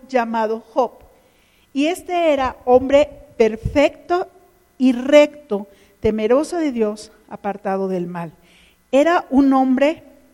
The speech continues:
perfecto, recto, temeroso de Dios y apartado del mal.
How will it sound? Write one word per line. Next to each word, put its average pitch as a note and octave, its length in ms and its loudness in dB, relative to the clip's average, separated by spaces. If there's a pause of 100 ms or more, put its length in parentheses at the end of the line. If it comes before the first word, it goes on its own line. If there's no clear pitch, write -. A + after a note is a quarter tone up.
(140)
perfecto, C4+ 800 -4 (560)
recto, A3 580 2 (420)
temeroso A3+ 560 -2
de D4+ 120 -8
Dios C#4+ 340 -8 (320)
y A#3+ 60 -10
apartado B3 720 -4
del F#3+ 200 -8
mal. F3 320 -12